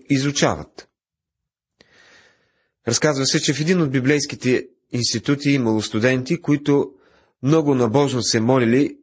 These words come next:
вечерта преди изпит. Те не се учили особено много, но били много религиозни. Един от студентите казал, че в нощта преди изпита ще мушне Библията под възглавницата си. Друг съученик го попитал:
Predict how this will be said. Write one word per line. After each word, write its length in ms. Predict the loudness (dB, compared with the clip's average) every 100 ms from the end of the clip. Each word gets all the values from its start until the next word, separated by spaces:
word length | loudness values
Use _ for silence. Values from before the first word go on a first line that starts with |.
| -10
вечерта 480 | -6 -2 -2 -2 -4
преди 360 | -4 -4 -6
изпит. 580 | -6 -6 -8 -20 _ -20 _ _ _ _ _ _ _ _ _ _ _ _ _ _ _ _ _ _ _ -4
Те 140 | 0
не 120 | 0
се 160 | 2 2
учили 440 | 2 2 0 0 -4 _ _ _ _
особено 420 | -4 0 0 -2
много, 320 | 0 0 2 0
но 140 | 0
били 240 | 2 2
много 300 | 2 0 0
религиозни. 680 | 0 0 0 -2 -2 -10 -14 _ _ _ _ _ -2
Един 180 | 0
от 100 | 0 0
студентите 520 | 0 0 -2 -6 0
казал, 480 | 0 2 0 -2 -8 _ _ _ _ _ _ _ _ -2
че 140 | -2
в 60 | 0
нощта 340 | 0 0 0
преди 220 | 0 2
изпита 380 | 0 0 -2 0
ще 200 | 0 2
мушне 340 | 2 2 0
Библията 540 | 2 2 0 -2 -4 -2
под 140 | -2
възглавницата 760 | -2 -2 0 0 -2 -6 -6 -4
си. 260 | -4 -6 -16 _ _ _ _ _ _ -20 -4
Друг 200 | -2 0
съученик 380 | 0 0 0 2
го 120 | 0
попитал: 540 | 0 0 0 0 0